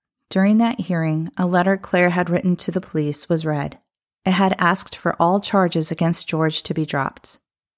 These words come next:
She felt he had changed his ways and was no longer a threat to her. This letter did not impact the decisions made that day.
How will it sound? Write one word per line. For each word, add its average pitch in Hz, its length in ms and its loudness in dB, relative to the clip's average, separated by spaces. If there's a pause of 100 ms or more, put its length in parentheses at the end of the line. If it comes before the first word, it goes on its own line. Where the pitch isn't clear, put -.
(320)
She - 220 0
felt 196 340 2
he 180 100 -4
had 160 100 -2
changed 165 440 -4
his 214 180 -4
ways 170 380 0
and - 160 -4
was 156 180 -6
no 165 200 2
longer 160 260 0
a 170 60 2
threat 196 300 -4
to 151 120 -4
her. - 340 -8 (640)
This 214 240 2
letter 196 280 2
did 165 200 -2
not 175 240 2
impact 165 580 -2
the 165 80 -2
decisions 160 600 -4
made 156 240 0
that - 220 -6
day. - 380 -6